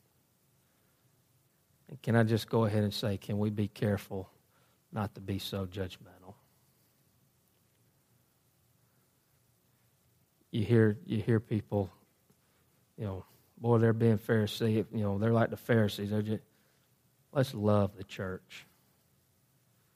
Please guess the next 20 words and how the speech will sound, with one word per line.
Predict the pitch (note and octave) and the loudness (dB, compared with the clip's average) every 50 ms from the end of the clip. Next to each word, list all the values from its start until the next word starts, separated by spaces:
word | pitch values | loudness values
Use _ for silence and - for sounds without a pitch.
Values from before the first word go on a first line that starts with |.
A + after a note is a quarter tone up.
| _ _ _ _ - | _ _ _ _ -10
Jesus | B2+ A#2+ A2+ A2 G#2 A2 G2+ - - | -2 2 2 2 2 2 -4 -4 -2
loved | G#2+ G#2 G2+ G2+ | -2 -2 0 -2
it | G2+ - | -4 -6
so | - - G#2 | -4 -4 -2
much, | G2+ G2 F#2+ G2 - | 0 0 -2 -2 -4
He | - G#2+ F#2+ | -8 -12 -8
died | F#2+ G2 F#2+ F2+ F2+ F2 _ | -6 -6 -6 -6 -8 -12 _
for | - _ _ _ - | -20 _ _ _ -20
it. | B2 _ _ _ _ _ _ _ _ _ _ _ _ _ _ _ _ _ _ _ _ _ _ _ _ _ _ _ _ _ _ _ _ _ _ _ _ _ _ _ _ _ _ _ | -20 _ _ _ _ _ _ _ _ _ _ _ _ _ _ _ _ _ _ _ _ _ _ _ _ _ _ _ _ _ _ _ _ _ _ _ _ _ _ _ _ _ _ _
Father, | - - C3 B2 A#2+ A2 A#2 | 2 6 8 8 8 8 4
thank | A2 - - B2 A#2 A2 - | 2 4 4 2 2 2 0
You | A2+ | -6
for | A2+ - - A2 | -8 -2 0 2
this | A2 A#2 A#2 - - - _ _ _ _ _ _ _ _ _ _ _ _ _ _ _ _ _ _ - | 4 4 2 2 -2 -14 _ _ _ _ _ _ _ _ _ _ _ _ _ _ _ _ _ _ 0
time | - A2+ A2 A2 A2+ A2+ | 4 6 6 6 6 4
in | A2 | 4
this | A2+ A2+ - | 4 2 0
place | - - - G#2+ G2+ G2 G2 G2 - - | -2 -6 0 2 2 4 2 0 -2 -8
that | - - | -8 -4
we | G2 A2 G2+ F#2+ F#2+ | -2 -2 -2 -2 -4